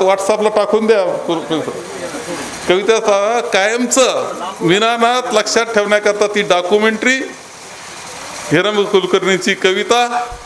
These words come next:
हे पुस्तक, हे आठवण देत राहील. पण त्याबरोबर त्यांनी केलेले कामं जे आहेत आणि त्या कामामधला सहभाग सुद्धा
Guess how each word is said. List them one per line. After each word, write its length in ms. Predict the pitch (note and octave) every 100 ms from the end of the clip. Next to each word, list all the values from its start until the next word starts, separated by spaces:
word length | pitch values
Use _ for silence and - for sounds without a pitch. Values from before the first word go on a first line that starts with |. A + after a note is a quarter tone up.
| - - - - - D3+
हे 100 | F#3
पुस्तक, 500 | F#3 F#3+ - A#3 G3+ - - - - - -
हे 80 | F#3+
आठवण 440 | G3 F3+ F3+ G3+
देत 260 | E3+ F#3+ G3+
राहील. 280 | F#3 G#3 A3+
पण 140 | G#3+
त्याबरोबर 560 | G3+ G3 G3 F#3+ F#3+ A3
त्यांनी 360 | A3+ F#3+ G3
केलेले 460 | G#3+ F#3+ F#3 F#3+ A3
कामं 420 | G#3+ F#3 G3 B3+
जे 120 | C4
आहेत 300 | B3 A3+ F#3+ B2 - - - -
आणि 100 | D3 D3
त्या 140 | F#3+
कामामधला 580 | F#3+ F#3 G3 G3 F#3+ F#3+
सहभाग 440 | F#3 F#3+ G#3 B3
सुद्धा 720 | B3 - E3 F#3+ A#3 B3 D#3